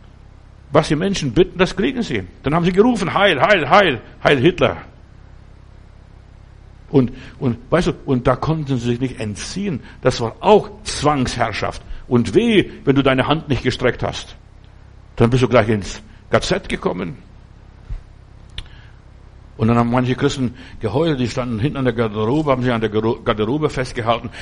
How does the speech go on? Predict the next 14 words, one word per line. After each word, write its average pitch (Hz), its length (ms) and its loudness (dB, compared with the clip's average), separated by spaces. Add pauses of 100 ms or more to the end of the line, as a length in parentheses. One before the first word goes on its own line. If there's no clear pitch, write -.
(140)
dass 110 100 0
es 104 60 -2
so 113 80 0
aussieht, 127 420 0
als 117 160 0
wenn 120 120 0
sie 113 100 0
die 104 120 0
Hand 104 300 -4
heben 151 280 -4
würden. 151 260 -2 (400)
Verstehst 139 340 2
du? 131 60 2 (300)
Zwangsherrschaft. - 1200 -4